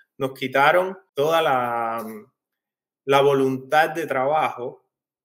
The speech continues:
de las manos y dijeron, "Nosotros nos vamos a ocupar de todo esto.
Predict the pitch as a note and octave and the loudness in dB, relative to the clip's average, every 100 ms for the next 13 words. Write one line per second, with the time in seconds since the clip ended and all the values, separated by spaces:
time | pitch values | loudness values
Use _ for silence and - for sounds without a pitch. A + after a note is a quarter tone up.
0 | _ C3 C3 B2+ B2+ D#3 E3 C#3 B2+ C3+ | _ -2 0 0 -2 -2 0 0 0 -2
1 | B2+ A#2+ A#2+ F3+ F3+ D#3+ C#3 C#3+ D#3 C#3 | -4 -8 -8 -6 -6 -6 -6 -6 -6 -6
2 | B2+ C3 C3+ B2+ B2+ A2+ G2+ _ | -4 -4 -4 -4 -6 -6 -10 _